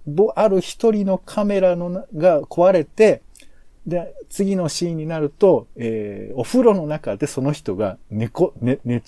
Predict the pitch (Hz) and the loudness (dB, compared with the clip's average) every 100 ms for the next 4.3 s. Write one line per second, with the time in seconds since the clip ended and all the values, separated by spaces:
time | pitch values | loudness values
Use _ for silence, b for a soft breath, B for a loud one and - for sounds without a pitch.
0 | - 117 123 - - 127 120 143 - 139 | -10 -6 -6 -6 -4 -2 0 -2 0 -2
1 | 135 - 85 82 - _ - - _ - | -2 -6 -10 -10 -12 _ -20 -20 _ -20
2 | - - - 175 - 196 190 - 156 156 | -20 -6 0 2 2 -6 -8 0 2 4
3 | 151 107 104 143 135 110 120 98 90 95 | 2 0 2 2 2 0 -2 -4 -8 -14
4 | 80 85 | -14 -16